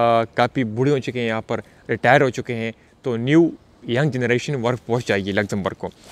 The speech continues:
जो कि इनके पास है नहीं। इसलिए, इसलिए इसी वजह से, अ, लग्जमबर्ग ने, जो कंट्री लग्जमबर्ग इन है, ए-, इसने नॉन यूरोपियन कन-, लोगों को, जो कि फॉरेनर्स लोग हैं, उनको हायर करना शुरू कर दिया।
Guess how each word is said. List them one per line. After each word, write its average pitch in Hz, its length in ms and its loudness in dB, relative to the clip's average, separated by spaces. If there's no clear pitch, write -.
जो 120 140 4
कि 113 220 6
इनके 139 240 0
पास 127 260 4
है 123 140 -2
नहीं। 107 120 0
इसलिए, 165 440 0
इसलिए 165 480 0
इसी 165 160 0
वजह 147 220 6
से, 170 160 -4
अ, 175 40 -10
लग्जमबर्ग 131 540 2
ने, 127 200 -2
जो 120 100 -4
कंट्री 127 320 0
लग्जमबर्ग 123 420 0
इन 160 160 2
है, 131 240 -4
ए-, 135 180 -6
इसने 139 300 -6
नॉन 139 200 6
यूरोपियन 135 480 2
कन-, 113 340 -10
लोगों 113 200 -2
को, 90 200 -8
जो 123 80 -2
कि 117 420 4
फॉरेनर्स 127 400 4
लोग 98 240 2
हैं, 90 120 -10
उनको 147 200 -2
हायर 127 160 2
करना 123 220 -2
शुरू 110 160 -4
कर 101 140 -6
दिया। 87 220 -12